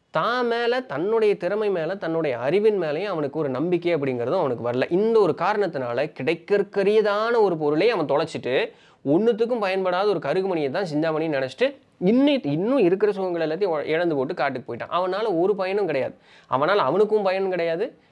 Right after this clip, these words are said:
அவனால இந்த உலகத்துக்கும் பயன் கிடையாது. இவனை தவிர, இவனை விட ஒரு மூடனை உன்னால எங்கு நா-, தேடினேனாலும் கிடைக்காது.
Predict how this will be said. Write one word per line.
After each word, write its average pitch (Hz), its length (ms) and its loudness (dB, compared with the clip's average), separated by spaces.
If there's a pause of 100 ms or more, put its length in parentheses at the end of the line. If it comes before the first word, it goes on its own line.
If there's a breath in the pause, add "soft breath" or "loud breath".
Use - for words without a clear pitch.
அவனால 226 300 4
இந்த 220 120 2
உலகத்துக்கும் 190 400 0
பயன் 147 220 -2
கிடையாது. 123 260 -2
இவனை 170 320 -2
தவிர, 170 280 -4
இவனை 160 420 -2
விட 165 240 2
ஒரு 202 140 4
மூடனை 160 380 0
உன்னால 165 300 -2
எங்கு 151 340 -2
நா-, 160 240 -4
தேடினேனாலும் 151 680 0
கிடைக்காது. 117 640 -2